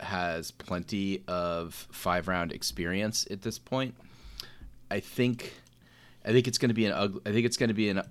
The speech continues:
Holm's really good at making fights ugly. I feel like she's going, she's gonna be bigger and stronger.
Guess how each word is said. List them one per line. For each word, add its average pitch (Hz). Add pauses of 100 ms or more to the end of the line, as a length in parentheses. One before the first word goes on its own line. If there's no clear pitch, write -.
(140)
Holm's 120
really 107
good 98
at 82
making 87
fights 90
ugly. 82 (600)
I -
feel 104
like 101
she's 98
going, 95 (560)
she's 101
gonna 104
be 95
bigger 95
and 90
stronger. 82